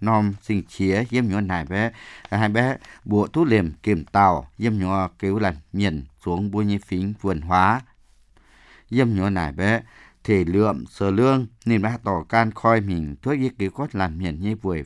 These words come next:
van miền thú thuất, tới biên thuất tài, mình vừa kiểu có tiểu sĩ tà miền thình ninh, hào xanh chìa ton, yếm nai bé, nên bùa, ê, hai bé, phúi sơ lồng tỏi,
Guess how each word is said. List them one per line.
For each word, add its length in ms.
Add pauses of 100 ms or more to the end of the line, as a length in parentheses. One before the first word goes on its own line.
van 320
miền 240
thú 320
thuất, 240 (220)
tới 280 (480)
biên 300
thuất 260
tài, 320 (240)
mình 180
vừa 300 (100)
kiểu 120
có 200
tiểu 160
sĩ 220
tà 200
miền 300 (100)
thình 540
ninh, 320 (160)
hào 160
xanh 220
chìa 260 (120)
ton, 400
yếm 200
nai 180
bé, 300 (380)
nên 200
bùa, 320 (360)
ê, 320 (100)
hai 220
bé, 260 (540)
phúi 400
sơ 280 (160)
lồng 240
tỏi, 400